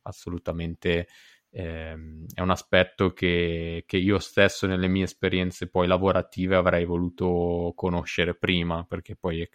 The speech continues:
mm, diciamo, mi è capitato, ma come penso a molti, di cambiare lavoro per insoddisfazione, ma poi portarmi l'insoddisfazione dietro, perché in realtà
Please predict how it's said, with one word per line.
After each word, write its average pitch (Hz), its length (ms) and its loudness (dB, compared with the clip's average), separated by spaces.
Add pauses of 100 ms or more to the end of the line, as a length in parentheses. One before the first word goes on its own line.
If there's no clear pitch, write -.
mm, 85 320 -14 (220)
diciamo, 87 240 -10
mi 90 80 -2
è - 40 -6
capitato, 90 500 -2
ma 87 120 -2
come 87 220 -4
penso 87 340 -4
a - 20 -2
molti, 87 360 -2
di 87 180 -2 (440)
cambiare 90 460 2
lavoro 90 480 2
per 92 160 0
insoddisfazione, 90 880 -4
ma 87 160 0
poi 85 420 -4
portarmi 87 540 -2
l'insoddisfazione 87 920 -4
dietro, 85 320 0
perché 87 280 -6
in 85 80 -4
realtà 82 480 -4